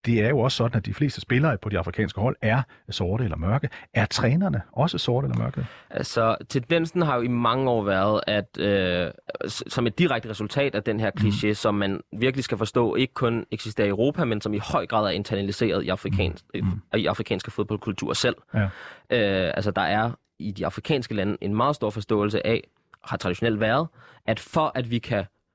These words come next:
Speaker 2: forløse det potentiale, som vi, øh, vi har i vores spillere, så har vi behov for en europæisk træner.
Speaker 1: Ja.
Speaker 2: Øh, og det har været meget udtalt op gennem, øh,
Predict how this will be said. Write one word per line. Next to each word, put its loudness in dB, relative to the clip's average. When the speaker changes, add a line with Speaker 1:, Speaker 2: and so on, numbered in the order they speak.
Speaker 2:
forløse 0
det 0
potentiale, 2
som -2
vi, 0
øh, 0
vi 0
har 0
i -8
vores -4
spillere, 0
så -6
har 0
vi -2
behov 0
for -2
en -4
europæisk 0
træner. -6
Speaker 1:
Ja. 4
Speaker 2:
Øh, 2
og -2
det 4
har 2
været 0
meget 2
udtalt -6
op -2
gennem, -2
øh, 0